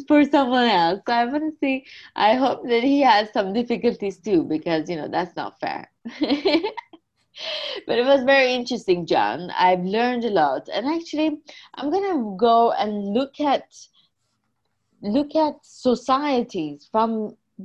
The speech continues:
this biological need as well, because it's, as you said, this is a program underneath, and not a lot of cultures or not a lot of laws and regulations are touching upon it. Um,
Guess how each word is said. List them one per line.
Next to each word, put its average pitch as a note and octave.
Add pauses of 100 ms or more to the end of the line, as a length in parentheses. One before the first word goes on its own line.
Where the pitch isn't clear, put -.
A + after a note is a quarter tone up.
this A#3
biological F#3+
need F3+
as E3+
well, G#3
because E3
it's, E3+ (500)
as F#3+
you G3
said, A3
this E3
is F3
a F3+
program F#3+ (100)
underneath, F3
and D3+ (360)
not F3
a D#3
lot F#3+
of F3 (480)
cultures F3+
or D#3+
not E3
a E3
lot F3
of E3 (300)
laws F#3+
and E3+
regulations E3
are D3+ (140)
touching G3
upon -
it. - (760)
Um, G3+